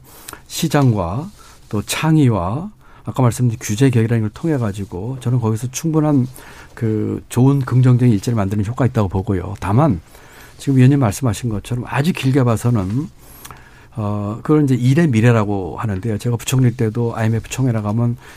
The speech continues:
어, 유력한 장관들께 모여서 하는 토론회 중에 꼭 빠지지 않은 주제가 일의 미래입니다. Future of Work이거든요. 어, 분명히 그 문제를 건드려야 됩니다. 어, 최근에 그 이재명 후보 같은 경우에 그 기본소득, 기본 시리즈 아까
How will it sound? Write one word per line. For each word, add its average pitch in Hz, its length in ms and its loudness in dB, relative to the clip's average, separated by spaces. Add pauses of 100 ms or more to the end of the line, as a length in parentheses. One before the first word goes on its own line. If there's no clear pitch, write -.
(300)
어, 101 480 -4
유력한 120 340 2
장관들께 110 560 0
모여서 104 440 -2
하는 107 420 -2 (600)
토론회 147 360 2
중에 123 300 -2
꼭 180 260 -4
빠지지 170 220 0
않은 143 160 2
주제가 143 320 -4
일의 127 300 0
미래입니다. 95 580 -4
Future 139 440 -2
of - 140 -14
Work이거든요. 98 640 -6 (560)
어, 120 80 -6
분명히 160 300 4
그 127 80 0
문제를 127 180 4
건드려야 113 320 4
됩니다. 92 500 -4 (380)
어, 101 600 -8
최근에 165 520 2 (540)
그 135 100 -4
이재명 143 320 4
후보 131 160 4
같은 110 260 -2
경우에 98 640 -6 (500)
그 101 440 -6
기본소득, 143 540 2 (280)
기본 143 240 0
시리즈 127 320 -2
아까 123 300 -2